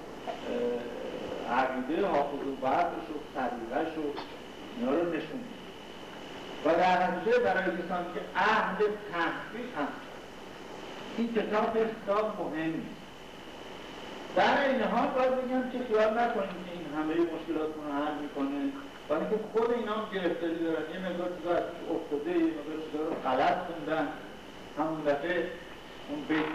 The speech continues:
که خوندن نسیم صبح، وفانامه ای که برد ز دوست خون دیدهٔ ما بود، موقع عنوانش وفانامه در این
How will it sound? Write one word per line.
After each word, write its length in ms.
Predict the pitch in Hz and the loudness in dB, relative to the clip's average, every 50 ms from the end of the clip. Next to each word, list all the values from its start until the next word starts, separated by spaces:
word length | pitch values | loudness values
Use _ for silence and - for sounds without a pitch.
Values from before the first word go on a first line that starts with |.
| - - | -4 -4
که 60 | 143 - - | -4 -4 -4
خوندن 300 | 143 139 139 143 143 139 139 139 | -6 -2 0 0 0 0 0 -2
نسیم 280 | 131 131 143 143 139 139 135 - 143 | -4 -4 -6 -6 -6 -6 -4 -2 0
صبح، 180 | 143 139 135 - 147 | 0 0 2 2 2
وفانامه 680 | 143 139 139 143 143 135 127 131 135 135 135 147 165 185 | 2 2 2 2 0 0 0 2 2 0 0 0 -2 -4
ای 80 | 156 123 - | -4 -4 -2
که 60 | 147 131 131 | -4 -2 -2
برد 200 | 143 139 135 135 - 135 | -2 -2 -2 -4 -6 -8
ز 40 | 131 120 127 | -8 -8 -6
دوست 320 | 139 139 131 131 - - 131 123 120 | -6 -6 -6 -8 -10 -8 -8 -8 -6
خون 120 | - 135 131 135 135 123 | -6 -6 -4 -4 -4 -4
دیدهٔ 240 | 135 131 131 139 131 131 131 131 | -4 -2 -2 -2 -2 -2 -4 -2
ما 80 | 131 131 - | -2 -2 -2
بود، 120 | 139 131 135 135 | -4 -4 -4 -6
موقع 200 | 135 135 139 139 135 - 143 143 | -6 -4 -6 -6 -6 -6 -4 -4
عنوانش 560 | 139 131 131 135 135 135 160 180 185 180 180 143 139 147 | -2 -2 -2 0 0 0 0 0 0 0 -2 -2 0 2
وفانامه 840 | 147 147 143 143 139 143 147 143 139 139 143 143 139 139 156 180 202 190 185 | 4 4 4 4 2 2 2 2 2 2 2 2 0 0 0 0 0 2 2
در 100 | 165 165 | 2 2
این 120 | 170 175 | -2 -4